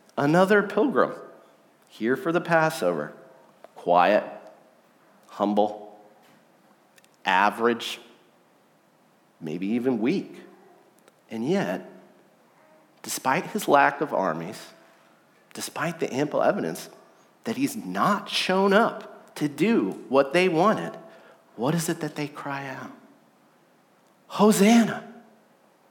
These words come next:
save us." They believe even when all the evidence suggests otherwise, and they still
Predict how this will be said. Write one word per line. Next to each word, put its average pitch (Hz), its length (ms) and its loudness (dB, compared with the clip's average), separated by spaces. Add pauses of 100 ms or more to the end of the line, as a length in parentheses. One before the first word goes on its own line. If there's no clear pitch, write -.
(320)
save 170 540 -2
us." - 320 -14 (1400)
They 185 180 2
believe 202 580 -2 (280)
even 185 340 0
when 170 320 0 (180)
all 208 480 4
the 196 180 2
evidence 170 500 -2 (200)
suggests 160 800 -2
otherwise, 107 640 -2 (340)
and 135 200 -8
they 135 120 -8
still 135 760 -4